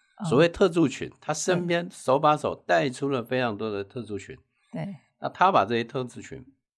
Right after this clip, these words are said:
Speaker 2: 派进到他所并购的行业里面，其实它是一个双向的。第一个是把整个佳士达的文化跟它的管理模-，模式，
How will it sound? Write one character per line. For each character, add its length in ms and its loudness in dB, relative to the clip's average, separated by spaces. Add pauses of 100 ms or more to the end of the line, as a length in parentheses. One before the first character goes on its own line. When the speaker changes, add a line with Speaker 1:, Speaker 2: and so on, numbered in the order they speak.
(120)
Speaker 2:
派 220 0
进 260 -2
到 340 -6 (460)
他 140 2
所 160 -6
并 240 -4
购 180 -4
的 220 -12 (380)
行 160 2
业 40 0
里 60 -2
面， 160 -10 (320)
其 220 2
实 180 4
它 300 2
是 140 0
一 40 -2
个 80 -2
双 320 2
向 380 -2
的。 80 -20 (480)
第 180 4
一 60 0
个 120 6
是 200 -2
把 340 0
整 240 -4
个 140 0
佳 220 0
士 120 -4
达 100 2
的 200 -6
文 260 -2
化 280 6
跟 240 -2
它 180 -2
的 100 -8
管 280 2
理 140 0
模-， 220 -6
模 380 -4
式， 340 -4